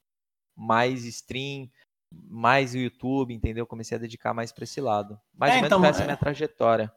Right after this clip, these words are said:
Speaker 2: É, então, é, você parou de ser competidor e virou streamer, basicamente. Como é que é fazer essa mudança, assim? Você já gostava de estar na frente das câmeras e tal, ou você te-, não tinha nada preparado e foi full improviso e vambora e <laughs>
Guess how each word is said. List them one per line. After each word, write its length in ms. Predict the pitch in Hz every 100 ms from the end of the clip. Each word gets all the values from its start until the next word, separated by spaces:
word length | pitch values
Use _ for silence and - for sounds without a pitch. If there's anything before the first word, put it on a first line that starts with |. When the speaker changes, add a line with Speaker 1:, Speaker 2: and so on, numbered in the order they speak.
| _ _
Speaker 2:
É, 120 | 208
então, 280 | 220 220 196
é, 320 | 190 170 165
você 300 | 165 170 170
parou 260 | 185 208 190
de 60 | 190
ser 80 | 180
competidor 760 | 208 220 - 180 160 190 226
e 40 | 214
virou 200 | 233 240
streamer, 520 | - - 196 175 151
basicamente. 680 | 143 151 156 175 151 147 143
Como 140 | 202 220
é 40 |
que 80 | 233
é 40 | - - -
fazer 280 | - 190 170
essa 180 | 175 185
mudança, 600 | 165 160 139 151 139 131
assim? 260 | 139 143 131
Você 140 | -
já 300 | 160 170 147 - _ _ _ _ 170
gostava 680 | 170 175 175 185 214 160 151
de 120 | 147
estar 200 | 139 151
na 100 | 143
frente 200 | 156 147
das 180 | 135 -
câmeras 760 | 143 147 185 185 156 139 139
e 60 | 131
tal, 300 | 170 202 240
ou 60 |
você 140 | 240 240
te-, 340 | - 196 160 156 _ -
não 160 | 190
tinha 280 | 180 180 170
nada 200 | 165 170
preparado 480 | 170 175 147 151 180
e 20 |
foi 160 | 180 180
full 160 | 170 185
improviso 600 | 175 147 135 175 220 202
e 40 |
vambora 640 | 165 160 151 165 208 214 196
e 340 | 190 180 170
<laughs> 560 | 165 _ - - -